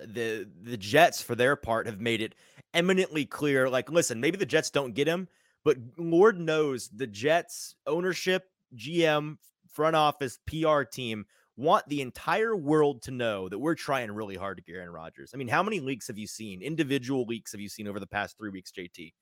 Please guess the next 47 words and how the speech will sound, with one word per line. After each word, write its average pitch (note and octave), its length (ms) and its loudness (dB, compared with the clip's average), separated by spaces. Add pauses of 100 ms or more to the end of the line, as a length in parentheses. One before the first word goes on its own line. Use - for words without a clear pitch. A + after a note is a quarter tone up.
(320)
of A2+ 160 0
the A2 60 -8
Jets A#2 420 0
saying A#2+ 320 -2
something A#2 280 -4
along G#2+ 280 -2
the G#2 60 -4
lines G#2 320 0
of, F#2+ 160 0
"It's - 320 -20
been E3+ 120 4
reported D#3+ 380 6
today D3 360 6
that A#2 180 2 (320)
Jets E3 260 6
owner, C#3 480 2 (180)
I A2+ 80 -2
don't C3 100 2
even B2 120 -4
know B2+ 140 2
his A2 160 0
name, A#2+ 400 -2
w-, B2+ 240 -4
will, C#3+ 260 6
quote, D#3 360 6 (120)
do G3 160 4
whatever G3 460 8
it A#2+ 100 0
takes - 380 0
to - 80 -20
bring B2 220 -4
in B2 100 -2
Aaron A#2 260 0
Rodgers." G#2 420 -4
Like, G#2 140 -8
they F#3 140 4
want A3+ 340 4
you D3+ 60 -8
to D3 40 -2
know C3+ 220 0
we're C3 160 0
trying C3+ 320 -4
really G#2+ 240 -6
hard, F2+ 300 -8 (360)
um, A2+ 200 -6
which A#2 180 -6
is G2 220 -10